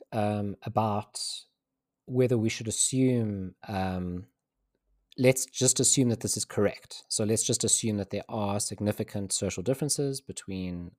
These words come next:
white males and everyone else, or white people and everyone else, and males and females. Let's just assume those differences for a moment. There's interesting questions to ask around the implications of that.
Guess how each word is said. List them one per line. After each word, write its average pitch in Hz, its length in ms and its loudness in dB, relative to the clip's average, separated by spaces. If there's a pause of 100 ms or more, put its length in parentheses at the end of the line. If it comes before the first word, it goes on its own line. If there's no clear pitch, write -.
white 98 300 0
males 90 340 -4
and 82 100 -6
everyone 82 280 -6
else, 131 320 0 (120)
or 85 260 -4 (340)
white 190 260 2
people - 280 -10
and 85 100 -6
everyone 85 220 -4
else, 120 280 0
and 82 140 -10
males 90 560 -2 (120)
and 82 140 -10
females. 123 540 -4
Let's 113 100 -2
just - 220 -6
assume 113 340 2
those 101 140 2
differences 90 420 -8
for - 140 -8
a 87 40 -6
moment. 107 420 -2 (840)
There's 139 200 4
interesting 147 340 -4
questions 147 420 -2
to - 140 -8
ask 113 260 -2
around 107 240 -2
the 98 80 -8
implications 110 600 -4
of 87 100 -6
that. - 300 -20